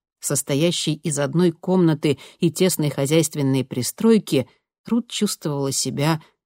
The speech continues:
абсолютно на своём месте. Здесь она была действительно нужна и полезна.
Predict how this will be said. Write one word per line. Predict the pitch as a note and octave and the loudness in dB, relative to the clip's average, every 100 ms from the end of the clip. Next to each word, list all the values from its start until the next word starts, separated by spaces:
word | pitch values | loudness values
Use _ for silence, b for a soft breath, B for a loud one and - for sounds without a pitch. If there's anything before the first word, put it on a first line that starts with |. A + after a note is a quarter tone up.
| _ | _
абсолютно | E3+ - - C3+ C3 E3 - B2+ | -14 -8 -4 -2 0 -2 -2 -2
на | B2 | -2
своём | A#2+ C3+ B2 B2+ C3+ | -2 -2 -2 -2 -2
месте. | C#3 B2+ - - - _ _ _ _ _ - | -4 -4 -6 -10 -14 _ _ _ _ _ -12
Здесь | D3 A#3+ G#3+ | -2 0 2
она | F#3 G3 | 2 2
была | E3+ F#3 | 2 0
действительно | F#3 D#3+ - - A3 A3 E3+ D#3 D3 b b b | 2 0 0 -2 -2 0 2 2 2 b b b
нужна | F3 D#3+ F3+ G3+ G3+ | 2 2 2 2 2
и | F#3+ | -4
полезна. | - G3 G3+ G3+ C#3+ A#2+ F#2+ | -4 -2 0 0 -2 -8 -12